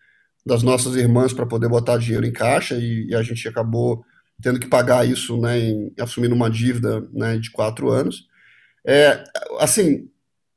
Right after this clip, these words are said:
o que a gente, o, o modelo de fluxo de caixa, né, que, que eu,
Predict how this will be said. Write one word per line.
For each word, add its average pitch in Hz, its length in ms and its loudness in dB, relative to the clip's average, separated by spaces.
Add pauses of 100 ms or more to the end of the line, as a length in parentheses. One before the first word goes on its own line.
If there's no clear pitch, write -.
(400)
o 135 100 -6
que - 100 -2
a 160 60 4
gente, 185 580 0 (1000)
o, - 340 -8
o 156 80 0
modelo 180 480 6
de 156 120 0
fluxo 156 360 -2
de 120 140 -6
caixa, 127 600 0
né, 120 260 0
que, 127 260 -8
que 120 100 -8
eu, 117 40 -4